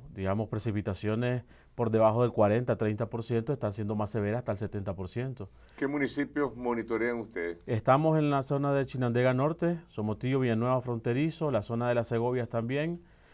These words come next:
Speaker 1: eh, San Ju-, San Juan de Limay, eh, también un poco bajando aquí por Matagalpa, Estelí, y viniendo aquí al Pacífico Sur, Carazo y municipios de Granada también,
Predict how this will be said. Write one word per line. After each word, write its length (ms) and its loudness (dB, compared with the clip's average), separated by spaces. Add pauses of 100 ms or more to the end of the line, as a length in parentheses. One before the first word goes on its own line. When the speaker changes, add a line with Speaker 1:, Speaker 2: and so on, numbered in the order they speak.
(260)
Speaker 1:
eh, 360 0
San 160 2
Ju-, 200 -2
San 160 -4
Juan 160 0
de 100 2
Limay, 500 2 (200)
eh, 680 -2
también 280 0
un 60 -4
poco 240 0
bajando 280 0
aquí 140 -4
por 140 -6
Matagalpa, 720 0
Estelí, 520 -4 (560)
y 120 -2
viniendo 360 2
aquí 140 0
al 80 2
Pacífico 460 -2
Sur, 240 0
Carazo 640 2
y 500 -2
municipios 600 -4
de 380 0
Granada 440 2
también, 380 -6